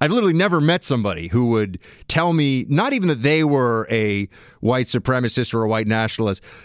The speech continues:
but that that was okay at all, or that they had any friends like that. I have met and spoken to, uh, anarchists, radical leftists, Antifa members, Black Bloc,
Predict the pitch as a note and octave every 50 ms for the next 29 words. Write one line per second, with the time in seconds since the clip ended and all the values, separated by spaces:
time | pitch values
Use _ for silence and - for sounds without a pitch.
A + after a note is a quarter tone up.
0 | - _ _ _ _ _ - C#3+ C#3+ - D#3 C#3+ C3 A2+ - - C3+ D3+ E3+ E3+
1 | F3 C#3+ C#3+ E3 D3 A#2+ - F#3+ G3+ G#3+ A3 G#3+ G3 E3+ E3 E3 D#3+ D#3 D#3 D#3+
2 | C#3+ C#3 C3+ C#3 B2+ C#3 C#3 C3+ C#3+ C#3 C3 B2+ B2 A2 - C3+ B2 A2+ G2 F#2+
3 | F2 - - - - - - - _ _ _ _ _ _ _ _ _ _ - -
4 | E3 E3+ E3 C3 G3+ C4+ D#4+ E4+ B3+ D#3+ C#3+ C#3+ B2 A#2+ C3+ D3 C#3+ C3 - -
5 | F3+ G#3 G#3+ G#3 E3+ C#3+ B2+ A#2+ - D3 B2+ A#2 A2 G#2+ G2+ G2 - _ _ _
6 | _ _ _ _ _ _ _ _ _ _ _ _ - A2 G#2+ G#2 G2+ G2 G2+ -
7 | D3 D3 D3 D3 C#3+ C3+ - C#3+ C3+ C3 - - - - - - - - - _
8 | _ _ _ - B2+ C#3+ C#3+ C#3 - C3+ C3+ B2+ C3+ C3+ - - - C3+ B2+ A#2+
9 | - - - - - D3 D3 C#3 - C#3+ C3 - D3+ C#3 C3 C3 B2+ B2+ B2+ B2+
10 | B2+ B2+ B2 B2 A#2 - C3+ D3+ C#3 C#3 - - C#3+ C#3 C3 B2+ B2+ - - -